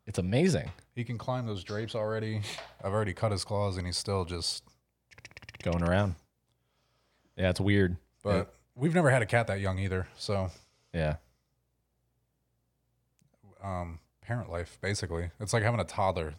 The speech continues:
Speaker 2: the
Speaker 1: Yeah.
Speaker 2: way we have to watch him.
Speaker 1: It's
Speaker 2: It's
Speaker 1: good
Speaker 2: ridiculous.
Speaker 1: practice.
Speaker 2: Eh.
Speaker 1: No?
Speaker 2: No.
Speaker 1: No?
Speaker 2: Nah, not yet.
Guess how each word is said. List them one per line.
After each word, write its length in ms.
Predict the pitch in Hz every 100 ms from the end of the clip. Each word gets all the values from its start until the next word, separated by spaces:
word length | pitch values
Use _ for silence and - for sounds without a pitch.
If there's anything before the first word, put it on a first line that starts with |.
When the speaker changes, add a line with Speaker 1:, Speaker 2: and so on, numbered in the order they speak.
| -
Speaker 2:
the 60 | 101
Speaker 1:
Yeah. 120 | -
Speaker 2:
way 40 |
we 60 | -
have 140 | 98
to 80 | 101
watch 320 | 95 90 92
him. 80 | 101 92
Speaker 1:
It's 40 |
Speaker 2:
It's 80 | 95
Speaker 1:
good 200 | 127 90
Speaker 2:
ridiculous. 520 | 120 120 85 82 - 147 - _ _ -
Speaker 1:
practice. 20 |
Speaker 2:
Eh. 200 | 123 113 - _ _ _ _ _ _
Speaker 1:
No? 300 | 82 98 139 -
Speaker 2:
No. 560 | 107 101 95 90 82 87 95 _
Speaker 1:
No? 280 | 92 120 -
Speaker 2:
Nah, 360 | 92 85 76 78 -
not 180 | 95 87
yet. 220 | 80 -